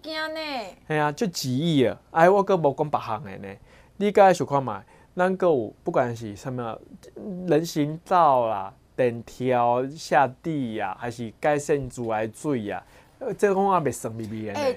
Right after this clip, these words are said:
Speaker 1: 改善自来水敢是足重要？恁逐工爱用？
Speaker 2: 哎，自来水改善，阮进前改善一，一个所在不，水，水压不足，迄改迄讲加那个增压个千二万安尼。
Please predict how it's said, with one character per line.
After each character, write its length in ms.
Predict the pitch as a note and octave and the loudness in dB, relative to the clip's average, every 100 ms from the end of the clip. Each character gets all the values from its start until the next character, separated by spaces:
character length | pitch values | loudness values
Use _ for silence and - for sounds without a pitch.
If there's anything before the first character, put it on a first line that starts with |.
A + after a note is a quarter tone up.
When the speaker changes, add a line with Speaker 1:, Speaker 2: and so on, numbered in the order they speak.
| - | 0
Speaker 1:
改 200 | F4 F4 | 2 2
善 180 | C#4 A#3 | -2 -10
自 120 | A3+ | -2
来 180 | A3 G#3+ | 0 0
水 180 | C#4+ C4 | -6 -6
敢 200 | C#4+ C#4 | -6 -6
是 120 | G#3+ | -8
足 120 | - A#3+ | -10 -10
重 80 | |
要？ 60 | G3+ | -10
恁 120 | B3 | -12
逐 100 | B3 G3 | -10 -10
工 160 | G#3+ A3+ | -10 -2
爱 100 | F3+ | 0
用？ 140 | C#3+ F3+ | 0 -4
Speaker 2:
哎， 60 | G3+ - _ | -14 -20 _
自 120 | - | 0
来 140 | D3+ D3+ | 4 4
水 160 | G#3+ | 4
改 180 | G3+ F3+ | 2 0
善， 220 | F3 D3 - - _ | 0 -6 -12 -18 _
阮 200 | F3 F#3 | -4 -4
进 180 | F#3+ F#3 | -2 -4
前 160 | C3+ B2 | -4 -4
改 160 | C#3+ | -2
善 160 | D3 C#3+ | -2 -4
一， 220 | - G2+ - _ - | -8 -12 -14 _ -6
一 220 | B2+ A2 | -4 -2
个 320 | G#2+ A2 A#2+ | -2 -2 -4
所 200 | C3+ - | -4 -4
在 160 | - A2 | -2 -4
不， 240 | G2+ B2+ - | -4 -6 -4
水， 400 | - D3+ B2+ C3 | 0 2 0 -4
水 220 | - A2+ | -6 0
压 140 | B2 | 2
不 160 | C#3 D3 | 2 -2
足， 280 | - G#2 F#2+ - - _ - | -6 -10 -12 -16 -20 _ -2
迄 220 | F#3 E3+ _ - | -2 -2 _ -2
改 220 | E3 D3 | 4 4
迄 240 | D3 D3 C3 | 4 0 2
讲 240 | D3+ A#2 G2+ | 2 0 0
加 220 | A#2+ A#2+ | -2 0
那 100 | C3+ | -2
个 100 | B2+ | -4
增 240 | - B2 | -2 -2
压 220 | A#2+ A2+ A2+ _ _ | -2 -4 -6 _ _
个 120 | A#2 | -14
千 200 | - B2+ | -10 -10
二 200 | A#2 G#2+ | -8 -10
万 200 | G#2+ G#2 | -10 -10
安 140 | G#2 G#2 | -12 -12
尼。 160 | G2 | -14